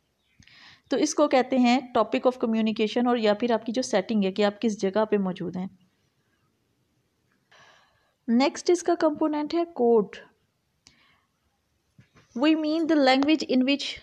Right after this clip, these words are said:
the communication take place. We noted that a language is nothing more than an arbitrary, ad-, arbitrarily chosen set of sound symbols which members of a speech community have agreed to use। ठीक है? You will remember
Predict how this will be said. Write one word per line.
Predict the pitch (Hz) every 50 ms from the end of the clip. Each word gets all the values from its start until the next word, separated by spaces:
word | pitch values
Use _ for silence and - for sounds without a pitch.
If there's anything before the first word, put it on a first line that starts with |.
| _
the | 233 220 240
communication | 240 - 269 262 269 269 262 262 262 262 262 - 285 269 254
take | - 254 262 254 254
place. | - 269 262 269
We | 269 262
noted | 240 233 233 233 262 277 240 226
that | 240 226 -
a | 240
language | 226 226 226 226 233 233 262 294 254 -
is | - 233 226 214
nothing | 202 208 208 220 233 233 - - 320 294 285
more | 262 247 240 233
than | 214 226 220 214 208
an | 214 214 220 - -
arbitrary, | 233 247 269 254 269 294 294 - - 262 240 220 214 220 226 226 226 220 - - - _ _ _ -
ad-, | 220 208 220 220 - -
arbitrarily | 240 254 247 294 285 294 - 269 247 233 247 247 240 - _ _
chosen | - - 294 277 269 277 311 311
set | 294 - 262 226 226 247
of | 247 -
sound | - - - 247 233 233 240 262 277 269 - - - _ _ _ _
symbols | - - 240 233 226 226 247 254 240 220
which | 226 226 - - - - - _ _ _ _ _ _ _ _ _ _ -
members | 220 226 233 233 233 240 277 277 247
of | 254 247 254
a | 262 254
speech | 254 - - 254 269 254 -
community | - 262 247 233 226 226 226 233 240 247
have | 247 254 220 214 208
agreed | 220 208 214 208 233 247 262 247 254
to | 277 262
use। | 226 208 208 214 208 185 175 - - _ _ _ _ _ _ _ _ _ -
ठीक | - 247 240 294
है? | 294 294 294 - - _ _ -
You | 285 277
will | 302 302 294 277 - - _
remember | - 240 254 254 254 247 240 285